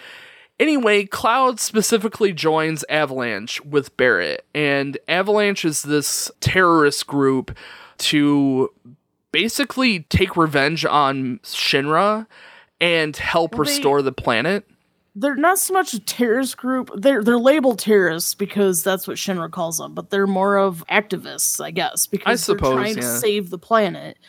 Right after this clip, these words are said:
Speaker 2: But Shinra calls them terrorists 'cause, of course, they're blowing up the reactors.
Speaker 1: <laughs> Yeah,
Speaker 2: Which, by
Speaker 1: yeah,
Speaker 2: the way, did
Speaker 1: exactly.
Speaker 2: you know that they originated from, uh, Cosmo Canyon? The tiniest bit of text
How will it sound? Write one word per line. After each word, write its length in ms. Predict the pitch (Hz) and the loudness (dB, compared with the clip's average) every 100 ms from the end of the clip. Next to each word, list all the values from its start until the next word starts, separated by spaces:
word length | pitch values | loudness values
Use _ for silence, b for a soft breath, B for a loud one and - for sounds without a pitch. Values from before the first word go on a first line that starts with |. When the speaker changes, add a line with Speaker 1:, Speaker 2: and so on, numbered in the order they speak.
| b b b | b b b
Speaker 2:
But 120 | 208 | -2
Shinra 540 | 196 - 294 294 269 220 | -2 0 2 4 4 2
calls 380 | - 220 202 - | 2 2 2 -2
them 180 | 196 | -2
terrorists 560 | 190 - 294 233 175 - | -2 0 2 2 2 -2
'cause, 160 | - 196 | -4 -4
of 120 | 190 | -2
course, 260 | 196 185 | -2 -4
they're 160 | - 180 | -4 -6
blowing 380 | 170 165 170 170 | -6 -6 -6 -6
up 120 | 185 | -6
the 100 | 247 | -4
reactors. 760 | 233 277 311 349 175 160 156 170 165 | 0 0 0 -4 -8 -14 -8 -4 -2
Speaker 1:
<laughs> 140 | 147 | 0
Yeah, 320 | 139 127 117 | 2 2 0
Speaker 2:
Which, 120 | 120 | -2
by 80 | - | -2
Speaker 1:
yeah, 80 | 113 | -2
Speaker 2:
the 20 | |
way, 60 | 113 120 | -4 -6
did 80 | 104 | -6
Speaker 1:
exactly. 180 | 254 180 | -6 -8
Speaker 2:
you 40 | 262 | 0
know 280 | 262 339 | 2 2
that 180 | 302 320 | 0 -2
they 120 | 294 285 | 0 4
originated 680 | 254 262 285 285 294 294 247 | 4 4 2 2 2 -2 -4
from, 400 | - 226 226 202 | 2 4 4 2
uh, 200 | 196 190 | 0 0
Cosmo 380 | 226 226 226 226 | -4 -2 0 0
Canyon? 480 | 214 208 247 302 349 190 | -2 -2 0 -2 -4 -2
The 160 | 277 214 - | 0 0 -8
tiniest 840 | - - 269 269 330 359 392 - - - - | -10 -2 0 2 0 2 0 -2 -10 -18 0
bit 260 | 294 277 - | 4 4 4
of 140 | 226 | 0
text 640 | - - 247 226 - - | 0 2 2 2 -2 -8